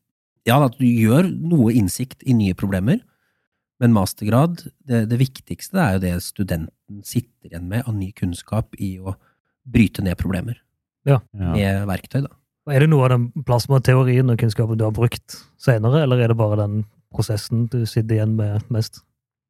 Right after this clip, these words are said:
Speaker 1: Altså, selve dobbeltlaget som et fenomen har jeg aldri møtt etterpå.
Speaker 2: Nei.
Speaker 1: Og det var jeg for så vidt også inn-, innforstått med, at det, det er ikke noe sånn allment.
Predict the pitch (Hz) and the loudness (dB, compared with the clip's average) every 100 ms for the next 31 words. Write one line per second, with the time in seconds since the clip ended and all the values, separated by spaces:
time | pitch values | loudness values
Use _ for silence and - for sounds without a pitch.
0 | _ _ - - 123 135 160 117 117 113 | _ _ -20 -4 0 0 0 0 2 2
1 | 87 98 107 107 101 117 120 104 - 104 | 0 -2 0 0 2 0 0 -2 -2 -2
2 | 101 117 123 120 123 110 90 92 87 101 | 0 2 2 2 2 0 0 -2 -4 -8
3 | - - 127 - - 113 - - 120 127 | -12 -12 -12 -12 -10 -12 -8 -2 2 4
4 | 110 98 110 104 92 92 104 101 98 95 | 4 2 0 0 -2 -4 -4 -2 -2 -4
5 | 92 95 95 92 104 90 90 95 - 104 | -8 -10 -8 -4 -2 -2 -4 -8 -6 -4
6 | 95 101 92 101 98 98 95 87 78 95 | -4 -4 -2 0 2 2 0 -4 -10 -18
7 | 104 110 104 87 - 92 85 92 87 85 | -4 0 0 -2 -6 -6 -4 -4 -4 -4
8 | 87 85 | -6 -10